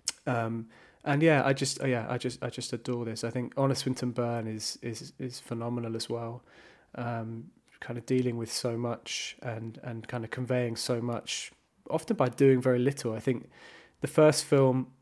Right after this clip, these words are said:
there was a bit more of a sense of, like, things happening to her and characters around her a lot more dominant with their personalities. And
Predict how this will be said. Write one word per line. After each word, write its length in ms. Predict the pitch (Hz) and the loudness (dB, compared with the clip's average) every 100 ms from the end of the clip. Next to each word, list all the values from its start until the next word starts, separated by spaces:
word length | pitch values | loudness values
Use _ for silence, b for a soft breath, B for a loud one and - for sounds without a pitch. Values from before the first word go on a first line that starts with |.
| _ - | _ -2
there 120 | 147 | 4
was 120 | 139 139 | 4 4
a 60 | |
bit 200 | 139 - | 2 4
more 140 | 151 147 | 6 6
of 60 | |
a 40 | 131 | 6
sense 300 | - 139 - | 2 2 2
of, 120 | 127 | 0
like, 240 | 123 - - _ _ | 0 -2 -14 _ _
things 300 | - 139 127 | 2 4 4
happening 520 | 143 - 127 120 123 - _ - | -2 -4 -2 0 -2 -6 _ -8
to 260 | - 139 131 | 2 6 6
her 380 | 127 123 123 113 | 6 4 4 2
and 100 | 117 | 0
characters 520 | - 127 - 131 120 | 2 2 2 -2 0
around 360 | 123 123 123 | 0 0 -2
her 220 | 123 117 117 - | -4 -4 -6 -8
a 80 | - | -2
lot 140 | 123 135 | -2 0
more 120 | 123 | -2
dominant 480 | 123 123 123 120 120 | 2 2 2 0 -2
with 100 | 123 | -4
their 80 | 120 | -4
personalities. 840 | - 120 127 120 120 123 117 117 | -4 -4 -4 -4 -4 -2 -2 -4
And 220 | 110 107 | -6 -10